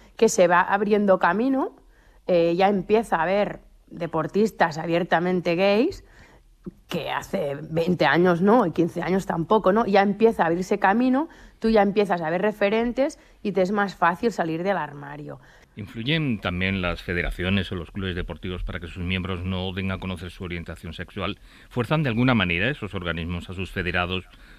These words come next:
Speaker 2: a permanecer en el armario?
Speaker 1: Lo que hace permanecer en el armario no creo que sea una política clara, ¿no? Pero con los deportistas que hemos hablado sí que se observa que no es de forma directa, pero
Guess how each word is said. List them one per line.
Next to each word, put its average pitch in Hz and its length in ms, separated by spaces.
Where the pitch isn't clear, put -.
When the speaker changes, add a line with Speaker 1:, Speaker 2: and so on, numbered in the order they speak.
Speaker 2:
a 92 160
permanecer 87 640
en 92 60
el 92 80
armario? 78 500
Speaker 1:
Lo 214 200
que 208 200
hace 320 460
permanecer 208 560
en 240 180
el 226 80
armario 196 840
no 202 420
creo 214 240
que 180 100
sea 165 160
una 165 180
política 156 580
clara, 175 420
¿no? 180 340
Pero 175 240
con 175 140
los 175 140
deportistas 180 580
que - 80
hemos 240 180
hablado 240 560
sí - 180
que 269 140
se 262 120
observa 247 520
que 208 240
no 247 180
es 269 60
de 262 100
forma 180 320
directa, 269 540
pero 175 300